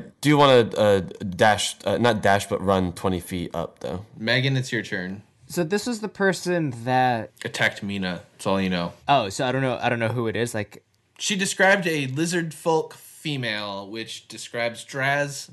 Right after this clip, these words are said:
Speaker 2: but
Speaker 3: But I don't know for sure. What I'm gonna do is run thirty feet. That's right by Fnabby. And then I'm gonna take Thurgood and throw him
Speaker 2: <laughs>
Speaker 3: just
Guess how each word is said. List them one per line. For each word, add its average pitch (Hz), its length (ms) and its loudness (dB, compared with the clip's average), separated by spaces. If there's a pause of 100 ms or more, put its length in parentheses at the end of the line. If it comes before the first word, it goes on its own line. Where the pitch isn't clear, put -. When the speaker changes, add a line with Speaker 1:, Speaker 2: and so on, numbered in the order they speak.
Speaker 2:
but 107 320 -8
Speaker 3:
But 123 100 2
I 107 120 2
don't 110 180 0
know 104 120 0
for 101 120 -4
sure. 73 300 -6 (140)
What 131 100 -8
I'm 139 80 -2
gonna 156 180 0
do 147 380 2
is 110 680 0
run 123 320 -4 (140)
thirty 143 360 2
feet. - 460 -12 (220)
That's 104 200 -4
right 98 160 0
by 95 220 0
Fnabby. 110 560 -2 (400)
And 123 220 -2
then 143 280 4
I'm 120 220 -4
gonna 120 240 -2
take 113 320 -8
Thurgood 120 760 -4 (360)
and 107 180 -6
throw 135 840 2
him 139 320 -4 (340)
Speaker 2:
<laughs> - 0 -
Speaker 3:
just 214 1120 2